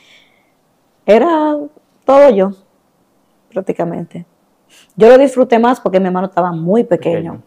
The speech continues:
Speaker 1: pero yo me acuerdo de todo. Mi papá me peinaba, so, tenía una mano, pero hacía todo.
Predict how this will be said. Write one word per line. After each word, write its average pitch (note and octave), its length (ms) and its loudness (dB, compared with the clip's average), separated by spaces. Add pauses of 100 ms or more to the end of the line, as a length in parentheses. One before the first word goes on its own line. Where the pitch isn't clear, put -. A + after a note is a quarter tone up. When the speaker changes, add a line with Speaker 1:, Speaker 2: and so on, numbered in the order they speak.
Speaker 1:
pero F#3+ 200 4
yo F3+ 180 0
me G#3 80 2
acuerdo F#3+ 320 0
de F3+ 120 2
todo. D#3+ 420 -8
Mi D#3+ 120 -8
papá E3+ 260 -4
me E3+ 180 -6
peinaba, F#3+ 760 -4 (100)
so, G3+ 260 -2
tenía F#3+ 200 -2
una A3 120 -2
mano, A#3 320 -4
pero E3+ 280 -2 (120)
hacía - 300 -10
todo. E3 340 -12